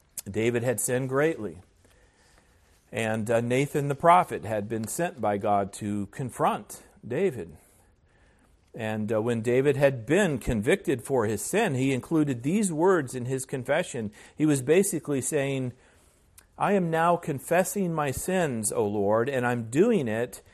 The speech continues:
in order to say amen to your charge of sin against me,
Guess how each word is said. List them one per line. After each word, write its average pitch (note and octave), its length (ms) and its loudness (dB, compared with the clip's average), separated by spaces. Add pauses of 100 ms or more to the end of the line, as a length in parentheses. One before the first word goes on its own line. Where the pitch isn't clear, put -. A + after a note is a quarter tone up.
(160)
in C3+ 180 0
order D#3+ 340 4
to B2+ 80 -6
say B2+ 440 -4
amen F#3 760 2 (1000)
to C3+ 120 -8
your D3 320 6
charge G#2 720 -2
of A2 140 -12
sin B2+ 500 -6
against A#2+ 520 -10
me, F#2+ 340 -20